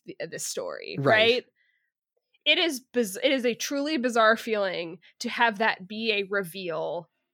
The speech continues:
Speaker 1: in the canon of the story, 'cause I already know that.
Speaker 2: Right, yeah. Yeah, uh, or, or, yes, I mean, it, it's, it's certainly not unique to Harry Potter to do that, but the way it's done in this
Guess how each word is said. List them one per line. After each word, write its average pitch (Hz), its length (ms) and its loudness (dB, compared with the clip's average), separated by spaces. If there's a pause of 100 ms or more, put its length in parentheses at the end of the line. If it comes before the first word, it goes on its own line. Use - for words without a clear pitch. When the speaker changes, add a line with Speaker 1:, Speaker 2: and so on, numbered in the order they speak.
(280)
Speaker 1:
in 214 280 2
the 185 120 -8
canon 180 600 -2
of 123 160 -10
the 135 80 -10
story, 95 680 -10 (420)
'cause 302 120 -4
I 359 80 6
already 466 260 6
know 415 200 6
that. 143 320 -2 (600)
Speaker 2:
Right, 180 380 4
yeah. 165 360 4 (440)
Yeah, 285 540 6
uh, 220 60 6
or, 269 380 4
or, - 40 -4 (600)
yes, 220 400 4 (100)
I 240 100 8
mean, 254 200 8
it, 247 160 6
it's, 240 180 4
it's 247 200 2
certainly 311 380 4
not 196 200 4
unique 147 400 4
to - 100 0
Harry 170 240 6
Potter 170 280 2
to 151 100 4
do 131 240 4
that, 185 220 6
but 165 120 6
the 160 80 6
way 160 200 6
it's 240 220 2
done 180 600 4
in 127 260 2
this 120 220 0